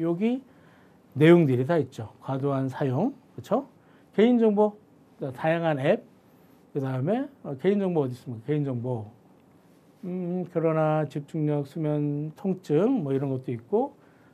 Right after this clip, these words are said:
특히 과도한 정신건강, 여기는 개인정보 유출 다 있죠. 네, 인터넷 접속은 여기 앞에 있었죠. 정답은 사 번입니다. 사십팔 번입니다. 자, 이 내용은 이제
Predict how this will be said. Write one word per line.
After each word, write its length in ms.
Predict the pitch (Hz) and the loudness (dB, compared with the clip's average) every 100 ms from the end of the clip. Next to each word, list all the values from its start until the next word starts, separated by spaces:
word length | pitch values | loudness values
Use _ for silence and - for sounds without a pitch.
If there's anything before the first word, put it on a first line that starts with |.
| _ | _
특히 280 | - - 233 | -8 -4 -4
과도한 320 | 185 139 147 | -4 -2 -2
정신건강, 1000 | 135 143 143 185 160 143 131 123 127 113 113 - - - _ | -2 -2 -2 -2 0 -2 -2 -4 -4 -6 -10 -16 -20 -20 _
여기는 260 | 127 117 101 - | -8 -8 -8 -6
개인정보 480 | 135 135 117 131 | -4 -2 -4 -2
유출 320 | 185 - - 110 | -2 -4 -10 -14
다 140 | - 123 | -10 -10
있죠. 300 | 110 - - _ - - - | -10 -12 -14 _ -20 -20 -8
네, 80 | 151 | -4
인터넷 320 | 151 156 170 | -2 0 -2
접속은 540 | 135 131 139 135 262 285 - | -2 -8 -6 -2 -4 -4 -12
여기 180 | 127 - _ _ _ _ - | -16 -16 _ _ _ _ -14
앞에 380 | 131 - - 214 - _ _ - | -12 -10 -8 -8 -10 _ _ -14
있었죠. 400 | - - - - - _ - - _ _ _ - _ _ _ _ | -10 -10 -14 -20 -20 _ -20 -20 _ _ _ -20 _ _ _ _
정답은 540 | - 151 143 127 117 170 - _ _ _ | -2 2 2 2 -4 -6 -12 _ _ _
사 200 | - 123 | -8 -8
번입니다. 480 | 101 82 - - - _ - - - - _ | -8 -14 -20 -20 -20 _ -20 -20 -20 -20 _
사십팔 420 | - 185 190 202 | 2 2 6 8
번입니다. 460 | 190 170 147 120 - - _ _ _ _ - _ | 8 6 4 -2 -8 -18 _ _ _ _ -20 _
자, 180 | - 131 | -8 -4
이 200 | 160 214 | 2 6
내용은 420 | 170 180 175 143 | 8 8 6 2
이제 220 | 117 117 | -2 -8